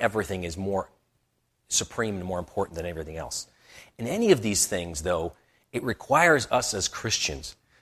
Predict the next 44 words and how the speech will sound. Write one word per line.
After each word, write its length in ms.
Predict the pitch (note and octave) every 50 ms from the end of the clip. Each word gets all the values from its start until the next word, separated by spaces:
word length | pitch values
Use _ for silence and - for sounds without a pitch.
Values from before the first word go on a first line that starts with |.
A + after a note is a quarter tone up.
| _ _ -
to 120 | - -
be 140 | A#2 A2+ A2+
culturally 640 | - - - - - B2+ A#2+ - - B2+ A2+ A2 G#2+
literate 400 | F#2+ F#2 G2+ G#2 G#2 G2+ F2+ E2+
about 240 | D#2+ E2 E2 D#2 -
those 220 | - D#2 D2 -
things. 440 | - D#2+ C2 - - - - - - _ _ _ _ _ _ _ _ _ _ _ _ _ _ _ _ _ _
How 120 | - G#3
do 100 | C4 B3
any 240 | - F#3+ G3+ G#3 G3+
of 80 | F3
us 120 | E3+ - -
know 200 | D3 D3 D#3 D3
how 160 | - C#3 C#3
to 180 | C#3 - D3+ C3
address 640 | G2+ F2+ G#2 A#2+ A#2 - - - - - - - _ _ _ _ _ _ _ _
the 60 | - A2
gay 220 | G2 A2 A2 A2
agenda? 400 | G#2+ G2+ G#2 A2+ E3 D#3 - - - _ _ _ _ _ _ _ _ _ _ _ _ _ _ _ _ _ _ -
I 40 | D3
mean, 100 | D#3 D3+
I 60 | C#3+
think 200 | - - E3+ -
it's 140 | C3 - - -
absolutely 440 | - C#3+ - - D3+ C3+ B2+ A2+
incredible 600 | G#2 G#2 - - - - F3 F3+ F#3+ F3 B2 G2+ G2+
that 360 | F#2 G#2+ G2 G2 - - -
this 300 | - G#2 G2+ B2+ A#2 -
month, 200 | - F#2+ G#2 -
and 100 | - G#2
I, 80 | F2 E2+ - A2+ A#2+ -
this, 320 | F#2+ F2+ G#2 - - -
this 240 | - - A#2 A2 -
year 120 | - A2+ F#2
at 60 | -
camp, 260 | - D#3+ C#3+ G#2+ -
and 100 | D#2+ D2+ - - - _ _ _
I 60 | - F#2+
have 80 | -
to 60 | -
plug 200 | G2+ - G#2+ G2+
my 120 | E2+ E2+ E2
brother's 280 | C#2+ F#2 F2+ F2+ D#2
forum, 260 | - - C#2 C#2 -